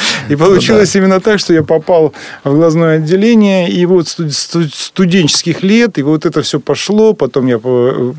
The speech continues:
Speaker 2: в-, знак судьба показала. А вот смотри, какой новый центр строится. И при его открытии я уже там буквально через год начал работать заведующим отделением, как только у нас открылся этот, э, новая клиника великолепная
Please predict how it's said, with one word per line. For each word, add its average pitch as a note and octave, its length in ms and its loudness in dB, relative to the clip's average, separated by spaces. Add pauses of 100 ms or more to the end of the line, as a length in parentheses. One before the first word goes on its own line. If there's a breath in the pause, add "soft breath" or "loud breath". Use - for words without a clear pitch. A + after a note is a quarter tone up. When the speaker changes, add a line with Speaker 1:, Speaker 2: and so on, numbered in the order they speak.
Speaker 2:
в-, D3 320 0
знак D3+ 380 0
судьба C#3+ 340 0
показала. C#3+ 580 2
А C3+ 40 2
вот E3 220 2
смотри, F3 380 0
какой C#3 320 0
новый D3 340 2
центр A#2 400 -2
строится. D#3 600 -2 (400 loud breath)
И B2+ 80 -6
при D3 200 0 (100)
его D3+ 180 4
открытии F#3 480 0
я C#3 160 2
уже C3 200 0
там B2 280 -4 (360 loud breath)
буквально C3+ 360 0
через C3+ 280 0
год E3 300 0
начал C#3 320 0
работать C3+ 320 0
заведующим C3 460 0
отделением, A#2 520 -2
как A2+ 180 -6
только A2+ 200 -8
у A2 40 -2
нас G#2+ 220 -4
открылся A2+ 520 -6
этот, G#2+ 360 -8
э, A#2 440 -4
новая A2+ 520 0
клиника A2 420 -6
великолепная A2 840 -8